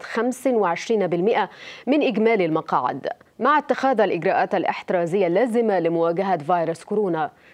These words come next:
كما أعلنت عن العمل بالمعاهد الكنسية التابعة للإيبارشية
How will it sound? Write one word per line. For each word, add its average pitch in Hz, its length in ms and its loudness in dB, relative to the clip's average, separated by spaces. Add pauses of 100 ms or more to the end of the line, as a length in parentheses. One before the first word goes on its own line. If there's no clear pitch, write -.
(120)
كما 185 200 0
أعلنت 180 580 -2
عن 165 220 0
العمل 196 420 0
بالمعاهد 180 560 0
الكنسية 165 600 0
التابعة 247 480 0
للإيبارشية 175 880 0